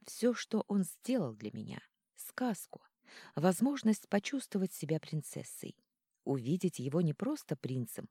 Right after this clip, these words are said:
а другим. Началось задолго до сегодняшнего дня, и самое главное волшебство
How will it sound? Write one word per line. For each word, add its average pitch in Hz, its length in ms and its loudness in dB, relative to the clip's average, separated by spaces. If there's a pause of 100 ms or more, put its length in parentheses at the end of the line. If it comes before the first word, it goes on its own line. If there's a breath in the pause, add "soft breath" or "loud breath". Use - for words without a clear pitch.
(120)
а 202 140 0
другим. 180 520 -4 (760 loud breath)
Началось 349 480 6
задолго 269 460 4
до 127 100 -2
сегодняшнего 123 640 -2
дня, 120 320 -6 (460)
и 123 60 -4
самое 220 400 4
главное 131 420 2
волшебство 131 720 -2